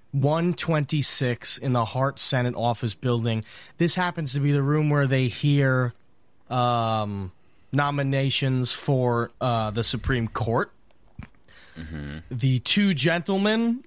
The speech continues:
Speaker 1: involved are, uh, Aiden Mays Seropsky. It's Polish. I don't fucking know.
Speaker 2: Fluffed your
Speaker 1: Yeah.
Speaker 2: name. That's, you
Speaker 1: No
Speaker 2: fluffed the
Speaker 1: way.
Speaker 2: name. That's a name
Speaker 1: And some
Speaker 2: fluffing.
Speaker 1: other guy who's,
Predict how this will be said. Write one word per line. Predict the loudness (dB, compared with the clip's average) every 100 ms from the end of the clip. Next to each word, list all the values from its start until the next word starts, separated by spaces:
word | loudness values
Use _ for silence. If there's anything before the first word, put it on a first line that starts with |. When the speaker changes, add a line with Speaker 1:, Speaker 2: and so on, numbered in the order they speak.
| -4
Speaker 1:
involved | 0 0 2 0 0 -2 -6 -14 -20 -20 -20 -20 -20 -20 -20 -20 -20 -20 -10 -2
are, | 2 2 2 0 0
uh, | 0 2 0 0
Aiden | 2 2 2 4 4 2 2
Mays | 2 4 4 4 2 2
Seropsky. | 2 2 2 2 0 -2 -4 -6 -4 -4 2 4 6 6 4 2
It's | -6
Polish. | 0 0 0 -2 0
I | -2
don't | -4
fucking | -8 -6 -4
know. | -2 -2 -4 -8 -6
Speaker 2:
Fluffed | -6 -6 -10 -12 -14 -14 -12 -10 -2 -2 -2
your | 0
Speaker 1:
Yeah. | 0 0
Speaker 2:
name. | -4 -10 _
That's, | -10 -8 -2
you | 0
Speaker 1:
No | 2
Speaker 2:
fluffed | 0 0
the |
Speaker 1:
way. | -2
Speaker 2:
name. | -4 -6 -10 -16 -10
That's | -8 -4
a |
name | 0
Speaker 1:
And | 2
some | 2 2
Speaker 2:
fluffing. | 2 0
Speaker 1:
other | -2
guy | 0 0 2
who's, | 0 0 -4